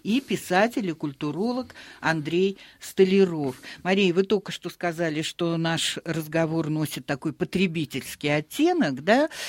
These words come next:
И я обращаюсь к вам. Вот персональный вопрос к социологу. А каково отношение общества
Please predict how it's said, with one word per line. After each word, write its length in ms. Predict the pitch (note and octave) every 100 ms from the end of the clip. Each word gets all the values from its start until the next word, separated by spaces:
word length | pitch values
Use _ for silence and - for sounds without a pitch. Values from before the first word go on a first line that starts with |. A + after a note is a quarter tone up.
| - -
И 320 | F3+ G3 G3 E3+
я 300 | F3 F3 A#3+
обращаюсь 800 | A3 G3 G3+ - D4 D#4+ D4+ -
к 80 | -
вам. 320 | F#3+ F#3+ D3
Вот 180 | C#3 D#3
персональный 680 | F3+ E3 F#3 F3 B3+ F4+ E4
вопрос 460 | G3+ E3+ F3+ A#3+
к 80 | -
социологу. 880 | - A3 - A3+ G#3 E3+ C#3+ B2 A#2+ - - -
А 280 | E3 F3+ E3+
каково 520 | - F#3+ G#3+ B3 D#4
отношение 580 | B3 G#3+ - B3 A#3 A#3+
общества 960 | - A3+ G#3+ - - D3+ - D3+ C3+